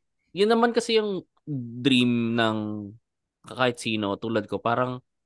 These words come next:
hindi naman masama mag-employ. Pero ngayon kasi medyo pumapasok-pasok na ako sa sa mundo ng mini construction, mini contractor,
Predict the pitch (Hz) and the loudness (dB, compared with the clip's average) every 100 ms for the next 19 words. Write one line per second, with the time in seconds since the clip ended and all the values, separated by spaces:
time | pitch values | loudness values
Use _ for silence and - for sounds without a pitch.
0 | _ - 151 165 170 165 151 151 143 143 | _ -6 -2 0 0 -2 -4 -2 -2 -2
1 | 135 117 123 117 104 104 104 - 123 135 | -4 -4 -6 -2 0 -2 -4 -4 0 0
2 | 127 127 123 123 123 120 120 113 107 110 | 0 -2 -2 -4 -6 -6 -4 -4 -2 -6
3 | 107 - - - - - 131 - 120 113 | -6 -12 -20 -20 -14 -2 0 2 2 0
4 | - - 110 - - 113 107 104 - 104 | -2 2 2 2 -4 -2 -2 -4 -6 -6
5 | 101 95 95 - _ _ - - 117 120 | -6 -8 -12 -16 _ _ -20 -8 -2 0
6 | 117 113 113 107 107 107 107 104 101 95 | 2 2 2 0 -2 -2 -2 0 -2 0
7 | 104 98 - 101 - - 98 98 98 95 | -2 -2 -2 -2 -2 -6 -6 -6 -6 -6
8 | 92 95 95 92 92 - _ _ - 101 | -6 -4 -6 -6 -8 -8 _ _ -16 -10
9 | 90 90 | -10 -10